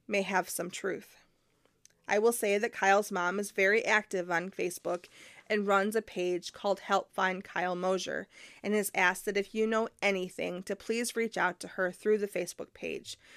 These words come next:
Feel free to contact the police, but as they have been pretty little, very little help, um, please make sure that you also notify her of any tip that you call in, because that way she can make sure that the tip is investigated.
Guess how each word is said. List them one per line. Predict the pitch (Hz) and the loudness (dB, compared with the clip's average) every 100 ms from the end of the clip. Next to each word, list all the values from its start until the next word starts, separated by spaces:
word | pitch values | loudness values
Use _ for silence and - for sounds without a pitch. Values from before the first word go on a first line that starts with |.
| - - _ _ | -20 -20 _ _
Feel | 247 254 | 6 6
free | 254 349 | 6 0
to | 349 | 0
contact | - 214 214 196 185 | 2 2 4 2 0
the | 190 | -4
police, | - 202 190 175 180 - - _ _ - | -6 -4 -2 -2 -2 -8 -14 _ _ -16
but | 208 226 - - _ _ | 6 8 6 -2 _ _
as | 214 214 | 2 4
they | 226 226 | 6 4
have | 214 | 4
been | 220 220 | 2 2
pretty | 269 262 | 0 0
little, | 233 220 202 - _ - | 2 2 2 -4 _ -4
very | 220 254 | 4 6
little | 262 233 | 6 2
help, | 214 - 233 175 - _ - - - - _ _ _ | 0 2 4 4 2 _ -20 -20 -20 -20 _ _ _
um, | 220 208 196 208 - | 4 4 2 -4 -10
please | - 269 269 269 | -8 -2 -2 0
make | 240 226 | -2 0
sure | 220 | 0
that | 208 202 | 0 -2
you | - | 0
also | 196 190 208 | 0 0 -2
notify | 190 190 185 175 | -2 -2 0 0
her | 190 190 | 0 -2
of | 185 | 0
any | 190 180 | -2 -6
tip | - 196 - | 0 0 0
that | 175 - | -8 -8
you | 196 | -10
call | - 185 180 | -4 -2 0
in, | 170 170 175 - _ _ - | -2 -4 -8 -14 _ _ -10
because | 208 202 180 175 180 - | -4 2 2 2 -2 -8
that | - 190 | 0 2
way | 196 | 2
she | 190 - | 0 -4
can | 196 190 180 | -6 -6 -4
make | 170 - | -4 -4
sure | - 202 180 | -4 0 2
that | 175 165 | 0 -6
the | - | -10
tip | - 175 | -8 -8
is | - 170 | -8 -10
investigated. | 170 165 - 185 - - - | -6 -8 -6 -8 -8 -8 -10